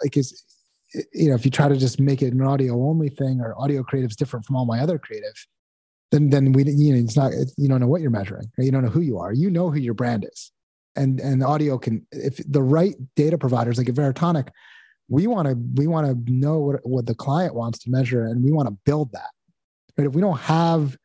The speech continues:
something that holds up to their standards today, then we have, we have to go build that. <laughs> Right? We're not trying to create some framework out in, in, uh, you know, on an island somewhere that, like, people have to go conform to.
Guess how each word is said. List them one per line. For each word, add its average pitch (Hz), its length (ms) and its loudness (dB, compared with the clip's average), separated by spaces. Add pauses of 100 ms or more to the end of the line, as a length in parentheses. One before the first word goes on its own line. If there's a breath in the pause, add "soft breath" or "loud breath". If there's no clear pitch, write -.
(140)
something 160 180 0
that 143 100 2
holds 160 320 -2
up 147 120 -4
to 143 100 -4
their 143 120 -2
standards 131 440 -2
today, 160 260 0
then 127 180 0
we 143 140 2
have, 120 120 -2
we 127 320 -2
have 110 160 -2
to 110 100 -4
go 117 180 0
build 143 360 0
that. - 260 -6
<laughs> - 40 -20 (760 loud breath)
Right? 160 80 4
We're 156 80 2
not 156 120 0
trying 170 140 2
to 139 120 0 (100)
create 156 380 2
some 127 400 0 (100)
framework 139 400 0
out 131 280 -2
in, 123 200 -2
in, 117 320 -2 (160)
uh, 120 140 -6 (300)
you 135 60 -6
know, 120 80 -8
on 117 220 -4
an 123 100 2
island 127 380 4
somewhere 117 400 -2
that, 113 180 -4
like, 117 200 -4
people 123 240 2
have 113 120 0
to 127 80 0
go 107 180 0
conform 143 460 0
to. - 120 -8